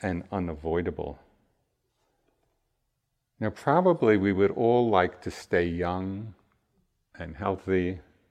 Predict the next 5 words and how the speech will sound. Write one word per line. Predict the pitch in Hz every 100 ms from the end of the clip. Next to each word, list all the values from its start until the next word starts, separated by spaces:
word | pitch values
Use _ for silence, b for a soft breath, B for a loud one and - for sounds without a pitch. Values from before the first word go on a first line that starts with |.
| _ _ _ _ _ _ _ _ _ _ _ _ _ _
with | 90
a | 85
vigorous, | 78 80 107 95 98 95 -
active | 98 92 - - 90 82 80
body | 85 87 92 92